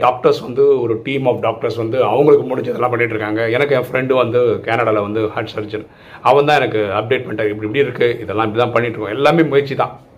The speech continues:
ஓகே, இன்னைக்கும் technically speaking அந்த இதை எடுத்துட்டோம்னா கதை முடிஞ்சது. ஆனாலும் ட்வென்டி பர்சன்ட் சக்ஸஸ் இருக்குன்றது, அந்த ட்வென்டி பர்சன்ட் நம்பி தான் எங்க டாக்டர்ஸ் எல்லா மருத்துவம் கொடுத்துட்டு இருக்காங்க. அப்ப எனக்கு என்ன அதிசயமா இருக்குன்னா, எங்க அம்மாவோட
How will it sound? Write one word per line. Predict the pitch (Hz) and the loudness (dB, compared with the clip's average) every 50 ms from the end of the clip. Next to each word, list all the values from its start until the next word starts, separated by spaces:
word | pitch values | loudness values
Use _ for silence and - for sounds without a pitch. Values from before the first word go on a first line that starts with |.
| - - - 104 | -20 -16 -12 -10
ஓகே, | 101 - 113 110 107 110 | -4 -2 -2 -2 -2 0
இன்னைக்கும் | 135 151 160 156 - 165 170 165 - - - - - - - - - - - - - - - - - - - - - - | 0 2 2 2 4 2 2 2 0 -6 -12 -20 -20 -20 -20 -20 -20 -20 -20 -20 -20 -20 -20 -20 -20 -20 -14 -4 0 0
technically | 165 165 - 180 190 - - 175 180 170 - | 0 2 2 0 0 0 0 0 0 0 0
speaking | - - 143 131 131 151 160 175 - - 127 | -2 -2 -2 0 2 2 2 2 0 -2 -4
அந்த | 120 110 113 110 107 113 | -2 0 0 2 2 4
இதை | 127 139 127 | 4 2 2
எடுத்துட்டோம்னா | 127 123 127 120 120 117 123 123 110 | 2 -2 -8 -8 -6 -4 -4 -4 -2
கதை | 110 107 110 107 104 | -2 -4 -4 -4 -4
முடிஞ்சது. | 110 110 110 98 - - - - _ _ - - - - - - - - - 107 | -6 -6 -6 -8 -10 -12 -16 -20 _ _ -20 -20 -20 -20 -20 -20 -8 -2 0 2
ஆனாலும் | 113 110 113 117 131 156 160 160 - | 4 4 2 2 2 0 -2 0 0
ட்வென்டி | 147 143 143 147 165 156 151 160 | 0 0 2 2 2 2 4 2
பர்சன்ட் | 143 - 156 151 143 - - | 2 2 2 0 -2 -2 -2
சக்ஸஸ் | - - - 151 120 - - 113 | -4 -2 -2 -4 -6 -6 -6 -6
இருக்குன்றது, | 117 113 - - 139 135 139 135 123 123 110 107 | -6 -6 -6 -4 -2 0 2 2 4 4 2 2
அந்த | 117 131 127 123 120 113 | 2 0 0 -2 -2 0
ட்வென்டி | - 139 147 139 - 165 160 165 | 0 0 0 2 2 2 2 4
பர்சன்ட் | 139 - 165 147 135 120 120 | 2 2 2 0 0 0 -2
நம்பி | 127 131 131 127 127 120 | -2 -2 -4 -2 0 2
தான் | 123 135 156 156 - - - | 2 4 2 0 -2 -6 -6
எங்க | 117 113 110 117 | -4 -2 -2 -2
டாக்டர்ஸ் | 117 117 120 117 107 104 | -2 -2 -4 -6 -6 -6
எல்லா | 104 110 117 120 123 120 117 107 104 | -6 -6 -6 -4 -2 -2 -2 -2 -2
மருத்துவம் | 110 107 104 - 110 110 117 117 117 | -4 -4 -4 -4 -4 -6 -6 -6 -6
கொடுத்துட்டு | 123 113 117 110 - 110 | -8 -8 -8 -8 -8 -8
இருக்காங்க. | 107 101 - - - - - - - - - - - - - | -8 -10 -12 -14 -20 -20 -20 -20 -20 -20 -20 -20 -18 -18 -6
அப்ப | - 131 139 147 | 0 2 4 4
எனக்கு | 170 170 170 160 | 4 4 2 2
என்ன | 196 220 196 156 | 4 4 2 2
அதிசயமா | 147 165 156 - 175 170 147 | 2 -2 -4 -2 -2 0 0
இருக்குன்னா, | 120 107 117 135 160 147 123 | 0 0 0 0 0 0 0
எங்க | 110 107 110 | 0 -2 -2
அம்மாவோட | 123 131 127 117 113 | 0 0 0 2 0